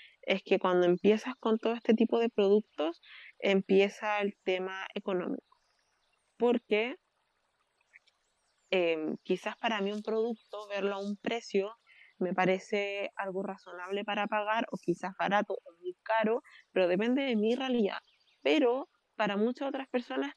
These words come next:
también. O sea, hay elementos que, eh, generan frustración porque aparecen todos estos productos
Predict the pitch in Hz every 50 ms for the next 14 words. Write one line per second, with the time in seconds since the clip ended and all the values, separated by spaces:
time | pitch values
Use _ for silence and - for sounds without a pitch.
0 | _ - 226 202 202 208 254 403 370 - 240 - _ _ _ _ _ _ _ -
1 | 196 185 - - 202 196 196 190 190 190 185 - - - 208 220 226 220 220 214
2 | 208 202 214 220 - 240 - _ - 202 202 202 214 226 226 _ _ _ _ _
3 | _ _ - - 185 175 170 170 180 180 - - - - - - _ - - -
4 | 185 190 196 214 226 214 - 214 202 - 185 185 - - 214 214 220 220 - 214
5 | 208 208 - 208 202 - - 190 - 196 196 190 196 190 - - 214 226 - 254
6 | 240 - 254 240 240 240 220 208 _ - 226 247 262 -